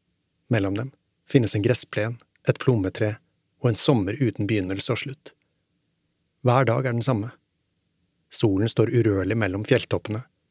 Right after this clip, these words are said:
fyller bygda med en disig, tørr varme. Fellesferien har begynt. Folkehøyskolen er tom, og campingplassen er lagt ned. Turistene vil lenger inn i fjordene, der vannet er grønnere og en gondol tar dem til toppen av fjellet.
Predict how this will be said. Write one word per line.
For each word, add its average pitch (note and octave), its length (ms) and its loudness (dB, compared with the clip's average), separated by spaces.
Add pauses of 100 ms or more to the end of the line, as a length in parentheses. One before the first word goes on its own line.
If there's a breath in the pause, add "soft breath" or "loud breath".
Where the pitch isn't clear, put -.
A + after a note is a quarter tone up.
(440)
fyller G2+ 260 2
bygda G2+ 340 -2
med G2+ 160 -2
en G#2 60 -4
disig, G#2 500 -4
tørr G#2+ 320 0
varme. G#2 320 0 (1200)
Fellesferien A#2 640 2
har B2+ 100 -2
begynt. - 360 -10 (480)
Folkehøyskolen G#2 760 0
er A2+ 100 -4
tom, A2+ 220 -2 (580)
og - 80 -4
campingplassen A2 680 2
er B2 60 0
lagt - 200 -8
ned. G#2 140 -6 (1300)
Turistene C3 400 4
vil B2+ 100 4
lenger A2 320 2
inn B2 160 2
i A2+ 80 -2
fjordene, G2+ 400 2 (480)
der G#2+ 160 2
vannet G2 240 2
er G2+ 80 0
grønnere G#2 460 2
og G#2+ 100 0
en G#2+ 80 0
gondol A2 480 0
tar G2 200 2
dem G2+ 120 -2
til A2+ 160 0
toppen G#2+ 240 0
av G#2+ 140 -2
fjellet. G2+ 260 0